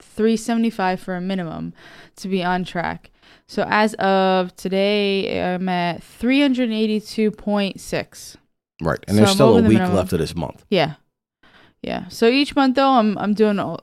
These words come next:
Speaker 1: separate challenges, too. So,
Speaker 2: Mm-hmm.
Speaker 1: like, this month, I had to make sure I ran two hundred kilometers, which was a hundred and twenty-five miles.
Speaker 2: Right.
Speaker 1: But I started that one late in the month.
Speaker 2: Right.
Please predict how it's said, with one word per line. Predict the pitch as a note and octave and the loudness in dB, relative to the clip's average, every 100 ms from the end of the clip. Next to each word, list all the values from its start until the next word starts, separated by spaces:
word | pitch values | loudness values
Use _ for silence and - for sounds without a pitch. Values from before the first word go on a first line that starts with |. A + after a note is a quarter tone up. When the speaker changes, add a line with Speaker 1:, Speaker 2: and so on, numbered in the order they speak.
| - | -12
Speaker 1:
separate | - A3 G3 | -2 -2 -2
challenges, | - F#3 F3 F3 E3+ - | -4 -2 -2 -4 -8 -8
too. | - F3 D#3+ D#3+ _ _ _ _ _ _ _ _ - | -6 -4 -4 -10 _ _ _ _ _ _ _ _ -18
So, | - E3+ | -10 -2
Speaker 2:
Mm-hmm. | |
Speaker 1:
like, | G3 G3 | 0 2
this | G#3+ G#3+ | 0 0
month, | G#3 G3+ - - - - - - | 0 0 -4 -12 -20 -20 -10 -4
I | |
had | G#3 | -2
to | G#3 | 0
make | G3+ F#3+ | 0 0
sure | G#3+ | 2
I | G3 G3 | 2 2
ran | G3 F#3+ | 0 -2
two | - G#3 | -2 -2
hundred | G3 F#3 | 0 -4
kilometers, | - F#3 F#3 F3+ F3+ | -4 -4 -4 -4 -4
which | A3+ D4+ | -2 -2
was | D#4 | 0
a | C4 | 2
hundred | A#3 A#3+ A#3 | 2 4 2
and | A3 | 2
twenty-five | A3 G#3 G3+ F#3 | 0 -2 -2 -2
miles. | F3+ E3 E3+ F3 - - | -2 -4 -4 -8 -14 -4
Speaker 2:
Right. | - - - _ - - - | -4 -4 -8 _ -20 -20 -2
Speaker 1:
But | A3 | 4
I | A3 | 4
started | A3 - A#3 A3+ | 4 4 6 6
that | G#3+ G#3 | 6 4
one | G#3 G#3 G3+ | 2 0 0
late | G#3 G3+ | 0 0
in | G3+ G#3 | -2 -2
the | |
month. | G#3+ A3+ A3 - - | 0 0 -2 -6 -10
Speaker 2:
Right. | - | -10